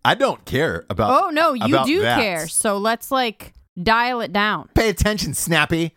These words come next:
Speaker 2: I'm right here, man.
Speaker 1: So, you know, we're doing
Speaker 2: I'm
Speaker 1: a
Speaker 2: right
Speaker 1: show.
Speaker 2: here, man.
Speaker 1: We're doing a show.
Speaker 2: I am here.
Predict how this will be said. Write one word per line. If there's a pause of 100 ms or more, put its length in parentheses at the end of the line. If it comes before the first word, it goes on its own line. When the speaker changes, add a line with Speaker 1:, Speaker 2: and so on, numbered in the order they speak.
(120)
Speaker 2:
I'm
right
here,
man.
Speaker 1:
So, (440)
you
know,
we're
doing
Speaker 2:
I'm
Speaker 1:
a
Speaker 2:
right
Speaker 1:
show.
Speaker 2:
here, (200)
man.
Speaker 1:
We're
doing
a
show. (320)
Speaker 2:
I
am
here.